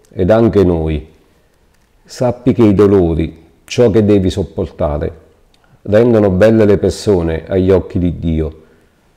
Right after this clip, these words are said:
producono effetti positivi. Quindi quando, eh, qualcuno di noi prova dei dolori, diciamo così, controversi nella vita e chi non le prova, quasi quasi può essere contento,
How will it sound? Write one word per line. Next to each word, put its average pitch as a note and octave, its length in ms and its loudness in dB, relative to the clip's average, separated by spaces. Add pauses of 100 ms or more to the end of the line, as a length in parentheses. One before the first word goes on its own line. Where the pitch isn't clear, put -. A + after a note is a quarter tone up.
(260)
producono A2 720 2
effetti G2+ 840 -2
positivi. E2+ 760 -4 (1700)
Quindi A2+ 400 2
quando, A2+ 580 4
eh, G2+ 360 0
qualcuno G#2 420 0
di G2+ 100 2
noi G2 240 4
prova F2+ 640 -2 (1160)
dei F2+ 240 -2
dolori, F2+ 760 2 (720)
diciamo F#2 340 -4
così, F2+ 140 -2
controversi F#2 680 2
nella F#2 220 0
vita F#2+ 260 -2
e F2+ 100 -2
chi - 140 -6
non F#2 180 0
le F2 100 0
prova, F2 520 -6 (840)
quasi G#2+ 280 -2
quasi G#2 280 2
può F#2+ 120 0
essere F#2 300 -2
contento, E2+ 640 -4